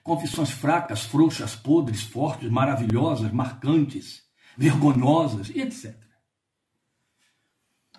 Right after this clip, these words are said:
Cada dia eu me convenço mais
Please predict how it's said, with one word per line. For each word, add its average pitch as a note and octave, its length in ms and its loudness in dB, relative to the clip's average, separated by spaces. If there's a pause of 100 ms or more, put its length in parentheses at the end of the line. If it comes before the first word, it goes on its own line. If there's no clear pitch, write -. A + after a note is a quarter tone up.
(500)
Cada C#3+ 240 2
dia A#2 540 0 (420)
eu A#2+ 120 -2
me B2+ 80 0
convenço B2 580 0
mais G2 540 -6